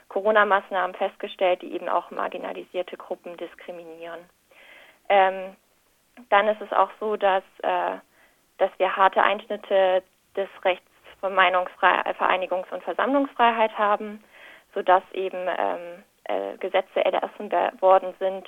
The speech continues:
die eben Äußerungen in Bezug auf die Corona-Pandemie unter Strafe gestellten.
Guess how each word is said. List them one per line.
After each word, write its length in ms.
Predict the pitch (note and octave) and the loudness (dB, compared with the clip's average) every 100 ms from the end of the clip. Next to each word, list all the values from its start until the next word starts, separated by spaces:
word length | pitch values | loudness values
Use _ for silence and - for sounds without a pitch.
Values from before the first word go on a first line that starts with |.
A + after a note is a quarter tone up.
| - | -14
die 280 | F#3 F3 F3 | -10 -8 -6
eben 160 | F3 F3 | -6 -4
Äußerungen 680 | - F#3+ - F#3 F3+ F3+ F#3 - - - - | -2 -2 -4 -4 -4 -6 -10 -20 -20 -20 -8
in 160 | G3+ | -6
Bezug 340 | F#3 - A3 A3 | -6 -6 0 2
auf 140 | G3 | 2
die 100 | F#3+ | -2
Corona-Pandemie 1000 | - F3 G3 F#3+ F3+ G3+ F3+ F3+ F3+ F3+ | -8 -4 0 2 2 -2 -6 -8 -10 -10
unter 460 | - - F3+ - F3 | -8 -8 -8 -10 -10
Strafe 500 | - - G3 C4+ B3+ | -6 0 2 2 -2
gestellten. 800 | A3 - A3 G3+ G#3 - G3 | -10 -2 2 4 2 -6 -14